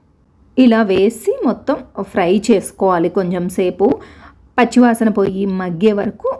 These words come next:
ఇలా మగ్గించుకోవాలి. సాల్ట్ యాడ్ చేస్తున్నాను, త్వరగా మగ్గుతుందన్నమాట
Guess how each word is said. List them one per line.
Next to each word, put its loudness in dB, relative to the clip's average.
ఇలా 4
మగ్గించుకోవాలి. -2
సాల్ట్ 2
యాడ్ -4
చేస్తున్నాను, -6
త్వరగా 4
మగ్గుతుందన్నమాట -2